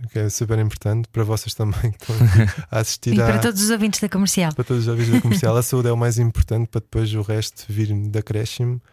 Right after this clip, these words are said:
Speaker 1: E que, hum, haja felicidade, amor, paz pelo mundo, que é um bocado difícil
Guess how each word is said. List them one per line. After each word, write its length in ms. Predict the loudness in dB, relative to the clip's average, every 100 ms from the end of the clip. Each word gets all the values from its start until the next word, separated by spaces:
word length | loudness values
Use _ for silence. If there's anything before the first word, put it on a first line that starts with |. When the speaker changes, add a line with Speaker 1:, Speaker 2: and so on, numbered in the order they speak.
| _ _ -14 -4
Speaker 1:
E 260 | -2 -2 -4
que, 440 | -6 -2 0 0
hum, 520 | 0 0 -2 -2 -4 -4 -2
haja 180 | -2 -2
felicidade, 880 | -4 -6 -4 -2 0 0 0 -2 -2
amor, 460 | 0 0 0 0 -2 -4
paz 580 | -4 -4 -4 -4 -6 -8
pelo 140 | -4 -2
mundo, 280 | 0 0 -2
que 100 | -2
é 40 |
um 60 | -2
bocado 260 | 0 -2 -2
difícil 540 | -6 -4 -6 -2 -4